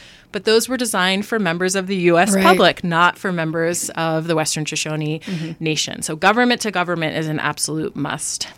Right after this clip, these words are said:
Speaker 2: Okay.
Speaker 1: The second one is free, prior, and informed consent.
Speaker 2: Okay.
Speaker 1: And this is a term that's coming up in a lot of,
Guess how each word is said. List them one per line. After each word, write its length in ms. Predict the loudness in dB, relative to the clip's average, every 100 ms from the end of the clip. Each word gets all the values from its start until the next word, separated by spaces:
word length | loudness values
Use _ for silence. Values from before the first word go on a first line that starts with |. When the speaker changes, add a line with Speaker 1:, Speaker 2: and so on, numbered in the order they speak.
| -14
Speaker 2:
Okay. 120 | -6
Speaker 1:
The 60 | -4
second 400 | 0 0 -2 -2
one 380 | 0 0 -2 -4 -4
is 300 | -4 -2 -6
free, 460 | -6 -4 -2 -4
prior, 480 | -6 -4 -2 -2 -4
and 180 | -4 -6
informed 540 | -8 -6 -6 -6 -8
consent. 600 | -12 -8 -6 -6 -8 -12 -14 -20 -20 -18 -8
Speaker 2:
Okay. 80 | -2
Speaker 1:
And 120 | 0
this 160 | 0
is 120 | -2 -2
a 80 |
term 320 | -2 -2 -4 -4
that's 180 | -6
coming 300 | -8 -6 -4
up 160 | -4 -4
in 80 | -6
a 60 | -4
lot 420 | -2 -2 -2 -4
of, 520 | -4 -2 -4 -8